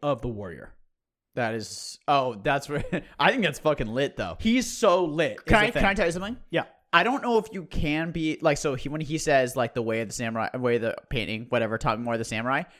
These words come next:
Speaker 2: I don't know if you can be pretentious if you have that much experience.
Speaker 1: Interesting.
Speaker 2: So, so, so if he hadn't, like, been a warrior for that long and he said that, yeah, but he was the ultimate warrior, so why wouldn't he be able to say that?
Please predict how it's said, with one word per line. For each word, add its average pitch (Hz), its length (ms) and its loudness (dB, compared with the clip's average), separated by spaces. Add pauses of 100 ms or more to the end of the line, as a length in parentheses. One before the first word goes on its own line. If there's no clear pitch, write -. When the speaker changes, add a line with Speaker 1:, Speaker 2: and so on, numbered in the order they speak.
(220)
Speaker 2:
I 160 80 6
don't 220 180 2
know 226 140 -2
if 214 140 -2
you 165 120 -6
can 151 460 -2
be 131 240 -2
pretentious 120 800 -4
if 139 140 -2
you 123 100 -2
have 127 160 2
that 131 160 0
much 120 140 -8
experience. 98 720 -6 (920)
Speaker 1:
Interesting. 98 540 -12
Speaker 2:
So, 202 200 6
so, 190 300 4
so 175 340 6
if 170 140 0
he 202 180 2
hadn't, 180 400 2
like, 131 340 0
been 151 140 4
a 131 80 2
warrior 127 380 4
for 127 100 -4
that 113 180 4
long 113 380 2
and 120 100 -6
he 117 80 -6
said 113 220 -2
that, 104 240 -2
yeah, 104 420 0
but 156 120 2
he 170 260 -2
was 156 220 4
the 147 100 -2
ultimate 143 340 0
warrior, 120 380 -2
so 123 140 -6
why 123 240 0
wouldn't 123 240 -6
he 127 40 -8
be 123 140 -2
able 117 160 -2
to 104 80 -8
say 120 200 -2
that? 76 260 -10